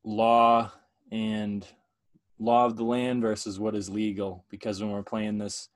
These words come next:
legal dynamic, it's really solidifying their paper-based reality that they have us in with the straw man. And, you know, when you're born, you get this separate entity, and your whole life you're just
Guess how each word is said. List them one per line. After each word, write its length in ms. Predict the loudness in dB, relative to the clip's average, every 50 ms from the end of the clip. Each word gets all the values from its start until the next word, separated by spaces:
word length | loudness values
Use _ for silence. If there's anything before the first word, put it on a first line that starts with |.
| _ _ _ _ _ _ _ -4
legal 360 | 0 0 0 2 0 0 0
dynamic, 720 | 0 0 0 0 0 0 0 0 0 0 0 -2 -4 -6 -10
it's 180 | -12 -10 -4 -2
really 260 | 0 2 2 2 0
solidifying 840 | -2 -2 -4 0 0 2 0 0 -2 0 0 0 2 0 0 -2 -2
their 140 | -4 -4 -6
paper-based 720 | -6 -6 -6 -6 -4 -6 -8 -6 -4 -4 -4 -4 -6 -8 -8
reality 500 | -6 -4 -2 0 0 0 -2 -2 -4 -6
that 180 | -8 -8 -8
they 80 | -8 -6
have 260 | -4 -2 -2 -2 -2
us 160 | -4 -8 -6 -8
in 180 | -6 -6 -6
with 100 | -8 -10
the 100 | -10 -12
straw 440 | -12 -12 -6 -2 0 0 0 0 0
man. 440 | -2 -4 -4 -6 -6 -6 -8 -8 -10 _ _ _ _ _ _ _ _ _ _ _ _ _
And, 380 | -10 -8 -6 -6 -6 -8 -6 -6
you 80 | -6 -4
know, 160 | -2 -2 -2
when 120 | -2 -2
you're 120 | -4 -6 -6
born, 500 | -4 -2 0 0 2 2 2 2 2 0
you 80 | 2
get 200 | 2 0 0 0
this 140 | -2 -6 -6
separate 380 | -2 0 0 0 0 -4 -6 -4
entity, 540 | -4 -4 -6 -8 -10 -8 -2 -2 0 0
and 100 | 0 -2
your 100 | -4 -6
whole 260 | 0 2 4 4 6 6
life 320 | 4 4 4 2 0 -2
you're 100 | -4 -4
just 240 | -4 -6 -8 -8